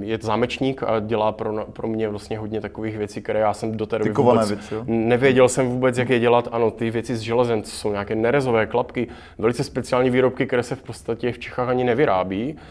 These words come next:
Speaker 2: Mhm.
Speaker 1: Kupují se někdy z Rakouska, se něco koupí, někdy z Německa a v podstatě ten trh díky tomu, kolik málo věcí se dělá a není tam žádná sériovost, tak jsme odkázáni sami na sebe. Takže já jsem rád, že my jsme tu naši specializaci, jako došli jsme tak daleko, že si umíme udělat hodně věcí, které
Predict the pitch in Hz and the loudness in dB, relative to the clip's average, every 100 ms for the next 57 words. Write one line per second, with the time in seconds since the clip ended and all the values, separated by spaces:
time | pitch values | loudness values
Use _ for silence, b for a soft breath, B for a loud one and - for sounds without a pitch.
0 | B 123 127 107 117 104 120 120 - 120 | B -6 -2 -2 -4 -2 0 0 2 2
1 | 117 113 110 110 110 120 - 120 120 117 | 4 2 2 0 0 -2 -2 -6 -4 -4
2 | 120 117 117 117 117 113 113 113 113 117 | -4 -2 -2 -2 -2 0 0 0 0 0
3 | 113 - 113 - - - 107 110 117 107 | -2 0 0 0 -10 -10 -10 -4 -4 -2
4 | 113 - B B 117 107 117 117 117 113 | -6 -8 B B -8 -2 0 2 0 0
5 | 110 113 131 127 123 120 - 113 127 127 | 2 4 4 4 0 -4 -4 0 2 0
6 | 98 - 101 104 110 113 110 110 107 110 | -2 -4 -2 0 0 0 -2 0 0 0
7 | 107 - 110 127 110 90 98 - B B | -2 -2 -2 0 -2 -4 -10 -16 B B
8 | B - 101 - 110 104 113 107 107 104 | B -8 -8 -2 0 0 0 0 0 -2
9 | - 110 104 - 104 95 104 - 113 107 | -2 -2 -2 -4 -4 -4 -4 -2 0 2
10 | 107 117 110 123 120 B B B B - | 2 0 -2 0 0 B B B B -16
11 | - 107 101 123 - 117 - 117 120 120 | -4 0 0 -2 -4 0 4 4 4 0
12 | 135 127 123 135 131 131 110 113 110 127 | 2 2 2 4 4 4 0 -4 -2 -4
13 | 117 120 123 117 117 117 117 117 127 123 | -4 0 2 4 4 2 -4 -6 -6 -4
14 | 120 120 120 117 117 117 117 117 117 113 | -2 4 4 4 2 0 0 0 0 0
15 | - 113 - 110 | -4 -8 -4 -4